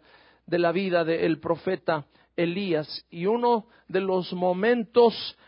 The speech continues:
más difíciles y más oscuros que hubo en su vida y cómo Dios lo sacó adelante.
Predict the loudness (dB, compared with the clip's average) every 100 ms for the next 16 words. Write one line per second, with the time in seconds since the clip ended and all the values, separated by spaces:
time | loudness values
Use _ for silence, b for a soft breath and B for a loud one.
0 | b -8 0 4 4 2 -4 -14 -12 -6
1 | -6 -4 -4 -4 0 0 0 -2 0 0
2 | -2 -2 -2 0 -2 0 4 6 4 0
3 | -2 -2 0 2 0 -2 _ _ _ _
4 | _ _ _ _ _ _ _ _ -6 0
5 | 0 2 2 6 4 4 -10 -14 b b
6 | b b b b -2 0 0 -2 0 0
7 | 2 0 0 -2 -6 -10 -12